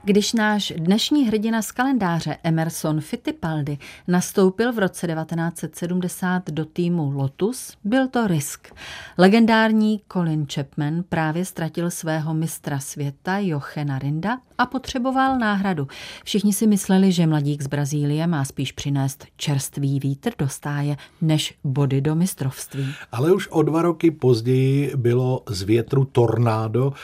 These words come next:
Speaker 2: které převrátilo Formuli jedna vzhůru nohama.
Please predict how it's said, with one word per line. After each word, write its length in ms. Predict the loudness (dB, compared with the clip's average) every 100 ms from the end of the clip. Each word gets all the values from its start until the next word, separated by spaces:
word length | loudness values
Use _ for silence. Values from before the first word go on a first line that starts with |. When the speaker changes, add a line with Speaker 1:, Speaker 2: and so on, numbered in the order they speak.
| -18 -14
Speaker 2:
které 320 | -6 -2 -2
převrátilo 960 | -2 0 2 2 0 -2 -2 -2 -2 -2
Formuli 580 | -2 0 0 0 -2
jedna 340 | -4 -4 -6 -6
vzhůru 540 | -6 -8 -6 -6 -6
nohama. 420 | -8 -10 -10 -12